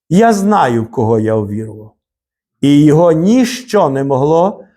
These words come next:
відлучити від любові Христової і від служіння Господу Ісусу Христу, який одного разу, як і сьогодні ми чули, просвітив його так світлом, що він аж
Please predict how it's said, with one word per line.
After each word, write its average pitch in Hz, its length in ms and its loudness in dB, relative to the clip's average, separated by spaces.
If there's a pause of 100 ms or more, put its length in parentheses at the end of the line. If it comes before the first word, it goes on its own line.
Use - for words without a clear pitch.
(180)
відлучити 165 840 0
від 156 180 -2
любові 147 440 0
Христової 165 760 -2 (240)
і 247 140 2
від 226 260 2
служіння 233 1120 0 (280)
Господу 226 1040 0 (160)
Ісусу 196 1000 0 (140)
Христу, 175 720 -4 (160)
який 214 520 2
одного 208 440 2
разу, 202 300 0
як 196 240 -2
і 190 60 0
сьогодні 190 480 -2
ми 180 140 -6
чули, 185 440 -2 (420)
просвітив 202 920 2
його 165 280 0
так 294 440 -2
світлом, 135 720 -4 (560)
що 160 400 -2
він 214 260 4
аж - 320 -4